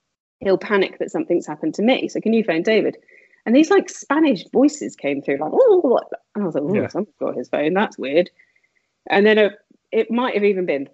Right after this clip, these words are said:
Speaker 1: thirty seconds later, but to me, it felt like another hour. Um, David phoned, and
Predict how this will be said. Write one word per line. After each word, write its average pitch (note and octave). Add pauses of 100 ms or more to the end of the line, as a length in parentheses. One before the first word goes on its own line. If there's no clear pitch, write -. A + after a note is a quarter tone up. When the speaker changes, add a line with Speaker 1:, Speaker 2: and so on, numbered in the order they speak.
(100)
Speaker 1:
thirty E3+
seconds D3+
later, C#3+ (100)
but -
to -
me, E3+
it -
felt D#3+
like D3
another D#3
hour. D3+ (180)
Um, D#3+ (360)
David E3+
phoned, D3 (300)
and E3